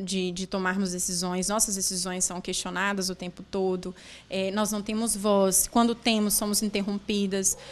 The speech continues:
muitas vezes, é, se apropriam do nosso trabalho na área profissional, muitas vezes retiram o nosso lugar de destaque, em, na vida profissional, na vida social também, muitas vezes. A luta feminina, ela vem justamente pra dar lugar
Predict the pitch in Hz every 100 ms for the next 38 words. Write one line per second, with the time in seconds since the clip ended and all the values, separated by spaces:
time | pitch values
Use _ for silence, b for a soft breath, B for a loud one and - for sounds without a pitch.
0 | B 220 220 226 202 208 208 196 202 190
1 | - 202 190 202 208 202 226 233 220 196
2 | 190 180 - - 190 185 180 170 175 170
3 | 175 185 180 - 185 190 180 170 175 -
4 | B B - 208 214 196 202 196 196 196
5 | 247 - 285 302 247 208 202 196 202 190
6 | 185 185 180 - - 190 180 175 - 180
7 | B B B - 185 175 190 185 185 180
8 | 190 - 233 233 226 220 226 220 220 226
9 | - 220 - 202 196 208 208 196 185 202
10 | 190 196 185 175 185 185 190 190 - -
11 | _ _ _ _ _ _ - 220 220 233
12 | 277 254 226 196 190 247 277 202 B B
13 | - 220 226 226 240 233 285 311 254 226
14 | 262 - 226 226 247 240 196 196 269 269